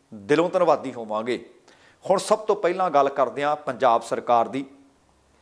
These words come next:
ਪੰਜਾਬ ਦੀ ਸਰਕਾਰ ਮੁੱਖ ਮੰਤਰੀ ਭਗਵੰਤ ਮਾਨ ਦੀ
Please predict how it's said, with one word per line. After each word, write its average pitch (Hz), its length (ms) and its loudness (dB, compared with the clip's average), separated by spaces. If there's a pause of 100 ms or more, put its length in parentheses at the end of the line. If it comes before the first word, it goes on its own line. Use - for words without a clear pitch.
(260)
ਪੰਜਾਬ 180 380 4
ਦੀ 220 100 -8
ਸਰਕਾਰ 175 460 0
ਮੁੱਖ 156 260 -4
ਮੰਤਰੀ 160 360 -8 (120)
ਭਗਵੰਤ 143 400 -2
ਮਾਨ 135 280 0
ਦੀ 147 140 -10